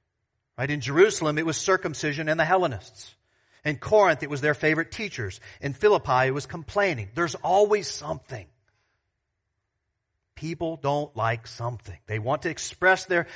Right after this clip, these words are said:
opinion, and when contrary opinion is spoken in return, an argument arises, and there's very little wisdom that is displayed afterwards because there's so much pride and so little meekness. And of course,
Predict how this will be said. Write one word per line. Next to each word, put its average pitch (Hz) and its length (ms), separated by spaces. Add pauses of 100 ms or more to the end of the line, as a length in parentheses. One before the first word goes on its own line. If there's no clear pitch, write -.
opinion, 180 400
and 135 160
when 135 140
contrary 190 440
opinion 175 380
is 131 80
spoken 180 340
in 135 100
return, 185 440 (160)
an 135 80
argument 156 400
arises, 196 560 (160)
and 185 100
there's 143 160
very 180 360
little 214 280
wisdom 175 360
that 165 100
is 156 160
displayed 160 920
afterwards 143 580
because 185 540 (200)
there's 175 180
so 151 180
much - 260
pride 233 520 (160)
and 156 100
so 190 140
little 220 440
meekness. 208 920 (2500)
And 147 80
of 139 80
course, 156 420